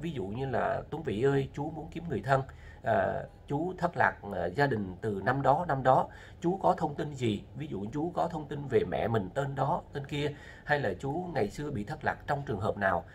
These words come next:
thì nên nhắn đến cho Tuấn Vị và gửi, có hình ảnh thì gửi hình ảnh tới. À, đó thưa quý vị, thì cho nên là trước sau gì cũng phải vào ở trong Zalo hết. Nên là cô chú anh chị là kết nối qua Zalo và gửi thông tin cho Tuấn Vị ở bên đó nha quý vị nha.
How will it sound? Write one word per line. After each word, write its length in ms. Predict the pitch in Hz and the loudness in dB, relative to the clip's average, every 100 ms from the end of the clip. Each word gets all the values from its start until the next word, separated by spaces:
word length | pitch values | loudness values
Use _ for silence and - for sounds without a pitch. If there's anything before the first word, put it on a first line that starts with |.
| - - | -20 -6
thì 140 | 113 | -2
nên 260 | 110 143 139 | 0 2 2
nhắn 220 | - 175 | 2 0
đến 160 | 156 175 | -2 -2
cho 80 | 165 | -4
Tuấn 140 | 170 | 0
Vị 240 | 107 95 113 | 0 0 2
và 180 | 110 90 | 2 2
gửi, 380 | 92 80 113 - - | 0 0 -2 -6 0
có 140 | 151 | 4
hình 180 | 185 151 | 4 4
ảnh 240 | - 69 135 | -2 -4 -6
thì 80 | 120 | -8
gửi 220 | - 123 | -6 -4
hình 120 | 127 | -4
ảnh 200 | - - | -4 -2
tới. 220 | 135 156 180 - - - - | 0 0 -2 -10 -20 -20 -10
À, 180 | - 101 | -2 0
đó 140 | 117 143 | 2 2
thưa 100 | 160 | 2
quý 100 | 180 | 6
vị, 180 | 113 80 | 6 6
thì 120 | 120 - | -4 -4
cho 80 | 156 | -2
nên 140 | 160 | 2
là 80 | 120 | 2
trước 160 | 190 202 | 2 2
sau 280 | - 165 156 | 6 6 6
gì 120 | 113 - | 0 -6
cũng 140 | 98 | -6
phải 180 | - 120 | -4 -2
vào 240 | 120 101 | 2 2
ở 80 | 98 | 2
trong 200 | 120 139 | 0 -2
Zalo 260 | 143 139 139 | 0 4 6
hết. 220 | 151 175 - - - - | 6 6 4 -16 -16 -8
Nên 140 | 151 151 | -2 2
là 100 | 120 | 4
cô 120 | 147 143 | 6 4
chú 140 | 175 | 4
anh 80 | 170 | 0
chị 240 | 135 90 101 | 0 -2 0
là 360 | 101 95 - 165 | 4 4 4 0
kết 140 | 180 | 2
nối 140 | 175 | 2
qua 120 | 175 139 | 2 2
Zalo 320 | 147 147 139 | 6 8 6
và 100 | 98 | 4
gửi 120 | 87 101 | -2 -4
thông 160 | 139 | -4
tin 120 | 151 143 135 131 - - | -4 -6 -6 -8 -12 -8
cho 120 | 135 | -6
Tuấn 140 | 160 | -6
Vị 160 | - - | -4 -4
ở 60 | 135 | -2
bên 140 | 135 | 0
đó 140 | 131 | 0
nha 120 | 156 143 | -2 -4
quý 60 | 151 | -2
vị 120 | 101 | 2
nha. 260 | 127 139 | 6 4